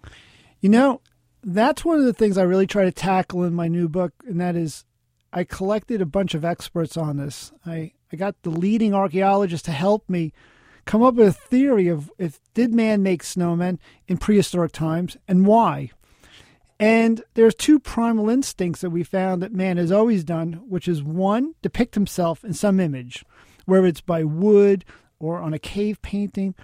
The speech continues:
or fur or, or anything. And by the way, the reason why people think that cavemen only made cave paintings is because that's the most preserved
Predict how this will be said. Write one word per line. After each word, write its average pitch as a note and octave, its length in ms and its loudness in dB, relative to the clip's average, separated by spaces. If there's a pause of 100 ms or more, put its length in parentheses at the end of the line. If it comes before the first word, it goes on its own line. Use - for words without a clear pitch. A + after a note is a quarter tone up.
(420)
or E3 260 -2
fur A3 640 -2
or, C#3+ 400 -12
or B3 180 -4
anything. F#3+ 460 -2 (340)
And F#3+ 80 2
by A3 100 10
the G#3+ 60 6
way, G#3 140 6
the F#3 100 -4
reason G3+ 300 2
why F#3+ 220 0 (580)
people G3+ 420 0
think A3 200 2
that F#3 260 -8
cavemen F#3+ 440 -2
only F#3 180 0
made E3 180 -4
cave E3 300 -4
paintings G3 600 -4
is E3 100 -14
because A3+ 320 -4 (280)
that's A3 240 -4
the B3+ 80 2
most A#3+ 260 0
preserved G3 560 0